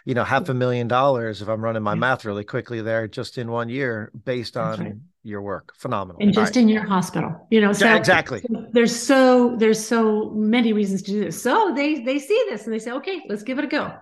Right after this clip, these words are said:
Speaker 2: you know? And, um, so we've been working with them for the last year, um, working with, uh, you know, within a few clinics that, that provide, uh, the Medicaid population, the Molina Medicaid is what they're called. And, um, we are now up to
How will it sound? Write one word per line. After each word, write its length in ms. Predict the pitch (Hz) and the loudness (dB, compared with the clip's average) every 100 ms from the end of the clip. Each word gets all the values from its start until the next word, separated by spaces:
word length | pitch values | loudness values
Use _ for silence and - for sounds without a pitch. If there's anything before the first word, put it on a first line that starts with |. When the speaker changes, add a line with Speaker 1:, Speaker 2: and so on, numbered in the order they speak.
| - | -6
Speaker 2:
you 100 | 196 | -2
know? 200 | 196 247 - - - - - | -2 -4 -10 -20 -20 -20 -8
And, 340 | 220 214 214 | -2 0 0
um, 180 | 214 220 | 0 -2
so 180 | 208 240 | -2 -2
we've 200 | 214 220 | 0 -2
been 180 | 220 214 | -2 -2
working 320 | 214 220 226 | -4 -4 -4
with 140 | 214 | -4
them 140 | 208 202 | -6 -6
for 100 | 202 | -6
the 100 | 190 | -6
last 440 | 190 185 180 - | -4 -4 -6 -4
year, 400 | 208 202 202 202 - - - | 0 0 0 -4 -12 -20 -10
um, 500 | - 202 196 202 214 196 | 0 2 4 4 2 2
working 360 | 220 220 214 | 4 4 2
with, 260 | 202 202 202 - | 2 0 -2 -10
uh, 60 | |
you 140 | - 214 | -2 0
know, 40 | |
within 280 | 208 214 202 | 2 2 0
a 40 | |
few 460 | 190 - 226 240 247 | -2 0 2 2 0
clinics 540 | 247 247 214 294 - - | -2 -2 -2 -4 -8 -8
that, 340 | 196 190 190 | -6 -6 -4
that 280 | 180 180 - | -4 -6 -6
provide, 560 | 202 190 185 190 190 - _ _ 196 | -4 0 2 2 -2 -8 _ _ -6
uh, 300 | 190 185 185 | -4 -2 -2
the 120 | 190 | 2
Medicaid 680 | 190 190 185 190 185 190 - _ | 4 4 0 -4 -4 -6 -12 _
population, 520 | 190 180 170 175 214 | -8 -4 -2 0 2
the 60 | 196 | 6
Molina 720 | 185 190 202 208 196 185 220 196 | 8 8 8 8 6 4 0 -4
Medicaid 420 | 180 170 175 180 | -6 -6 -6 -6
is 140 | 190 | -6
what 120 | 185 | -8
they're 160 | 180 180 | -6 -8
called. 400 | - 170 190 202 - - - - - - | -6 -4 -4 -4 -10 -20 -20 -20 -20 -2
And, 560 | 208 202 202 214 208 - | 2 4 4 4 2 -4
um, 320 | 196 190 196 | -2 2 2
we 200 | 202 208 208 | 2 2 4
are 80 | |
now 460 | 208 202 202 202 202 | 4 2 2 0 -2
up 300 | - 202 - | -4 -6 -8
to 480 | - 202 196 190 - | -4 0 2 0 -2